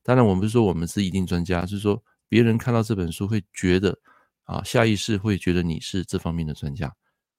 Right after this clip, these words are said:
好，所以在二零二一年那个时候，啊，出了第一本书啊，啊，这个整个过程中你知道多艰辛吗？啊，多煎熬吗？从签约到它出来，等了将近八个月，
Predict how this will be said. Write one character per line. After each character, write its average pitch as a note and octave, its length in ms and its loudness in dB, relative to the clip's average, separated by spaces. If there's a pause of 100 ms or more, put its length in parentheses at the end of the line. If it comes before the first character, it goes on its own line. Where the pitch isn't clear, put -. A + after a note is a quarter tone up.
(260)
好， - 180 -6
所 G#2 120 -2
以 G#2 80 2
在 A2+ 360 4
二 C3+ 100 2
零 A2+ 200 2
二 B2 280 0
一 A#2 180 0
年 F#2+ 320 -2 (120)
那 G#2 100 -4
个 F#2 80 -8
时 F#2 140 -2
候， F#2 200 0 (340)
啊， C#2 420 -6
出 - 160 2
了 G#2 100 4
第 G2+ 160 0
一 G2+ 40 0
本 D2+ 200 -2
书 - 160 -6
啊， D#2+ 160 -6 (360)
啊， D#2 100 -8
这 - 120 -2
个 A2 140 4
整 E2 220 -2
个 F2 100 0
过 G2+ 160 0
程 F2+ 100 0
中 F#2+ 220 0
你 E2 80 -2
知 - 180 -4
道 F#2+ 180 4
多 E2+ 220 0
艰 F2 240 0
辛 F2 220 -4
吗？ E2 140 -6 (500)
啊， - 180 -8 (360)
多 F2+ 120 4
煎 G2 280 0
熬 D#2+ 160 -2
吗？ D2+ 120 -4 (220)
从 G#2 300 -4
签 C3 280 0
约 B2 140 4
到 A#2 180 2
它 A2+ 140 0
出 - 240 2
来， E2 180 4
等 D#2+ 220 -4
了 E2 100 -2 (220)
将 G2+ 220 -2
近 F#2+ 280 0 (760)
八 G2 180 4
个 F2 100 0
月， F#2 160 0